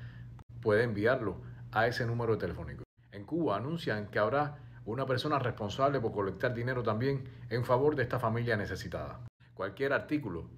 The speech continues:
que usted no necesite en casa o cualquier cosa que usted quiera donar y que de su corazón y voluntad salga, lo puede hacer también desde allá o desde acá. La señora no tiene dónde quedarse y también piden dinero, obviamente, para poder rentarle un lugar por dos o tres meses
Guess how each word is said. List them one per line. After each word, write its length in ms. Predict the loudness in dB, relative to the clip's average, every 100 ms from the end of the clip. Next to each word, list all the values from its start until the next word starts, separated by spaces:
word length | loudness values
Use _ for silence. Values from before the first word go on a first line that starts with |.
| -10
que 80 | -6
usted 220 | 0 0
no 100 | 0
necesite 400 | -2 -4 -4 -4
en 80 | 0
casa 360 | 0 2 2
o 100 | 0
cualquier 320 | 0 0 -2 0
cosa 260 | 0 0
que 60 | -2
usted 260 | -4 -4
quiera 260 | 0 2 4
donar 380 | 2 0 -2 -4 -14 -14 -10
y 80 | -2
que 120 | 2
de 140 | 2
su 100 | 2
corazón 380 | 2 2 2 2
y 40 | 4
voluntad 420 | 4 2 0 0
salga, 460 | 2 2 2 -2 -4 -14 -2
lo 160 | 2 4
puede 220 | 4 4
hacer 200 | 2 0
también 540 | 0 0 -2 -2 -6 -6
desde 240 | -2 0
allá 380 | 2 2 2 0 -8 -2
o 80 | 0
desde 200 | 2 0
acá. 260 | -4 -8 -14 _ -20 -16 -8
La 80 |
señora 320 | -4 -2 0 0
no 100 | 0
tiene 180 | -2
dónde 200 | -2 -2
quedarse 420 | 0 2 0 -2 -4
y 60 |
también 320 | -4 -2 -4
piden 380 | -2 -2 -2 -4 -6 -12 -8
dinero, 480 | -2 0 2 0 -4 -8
obviamente, 580 | -2 0 0 -2 -4 -8 -12 -2
para 220 | 2 2
poder 240 | 4 2 2
rentarle 360 | 2 4 4
un 120 | 2
lugar 260 | 2 2 2
por 160 | 0 0
dos 120 | 0
o 60 |
tres 180 | 0 -2
meses 380 | 0 0 -2